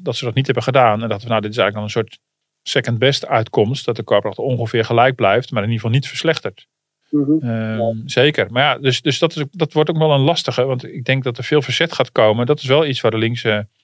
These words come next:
Speaker 1: oppositie en de vijftig plus en, eh,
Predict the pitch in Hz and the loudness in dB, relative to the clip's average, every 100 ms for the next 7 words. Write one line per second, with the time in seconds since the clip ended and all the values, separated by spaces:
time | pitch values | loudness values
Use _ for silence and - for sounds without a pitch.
0 | _ _ _ _ _ _ _ _ 151 117 | _ _ _ _ _ _ _ _ 0 2
1 | 110 117 - 131 120 120 117 110 98 95 | 2 2 0 0 2 2 0 -2 -6 -6
2 | - - - 123 117 117 120 113 110 107 | -8 -8 -4 -2 -2 -4 -8 -8 -8 -8
3 | 107 107 107 | -10 -12 -12